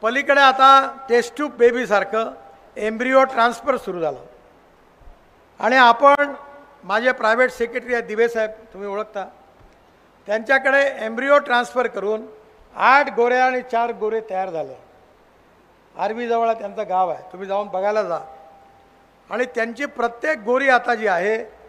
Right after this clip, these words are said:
ती पंचवीस ते तीस लिटर दूध देणारी होणार आहे. म्हणजे हे धर्मवापसी आंदोलन आहे. हुस्टन, जर्सी,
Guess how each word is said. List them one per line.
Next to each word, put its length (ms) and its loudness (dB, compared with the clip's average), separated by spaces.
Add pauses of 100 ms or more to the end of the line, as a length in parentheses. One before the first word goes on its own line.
(460)
ती 120 -8
पंचवीस 600 -6
ते 80 2
तीस 340 -10
लिटर 200 -8
दूध 260 -12
देणारी 400 -6
होणार 240 -12
आहे. 140 -18 (920)
म्हणजे 240 -4
हे 100 2
धर्मवापसी 680 -2
आंदोलन 420 -6
आहे. 200 -20 (960)
हुस्टन, 600 0
जर्सी, 600 -4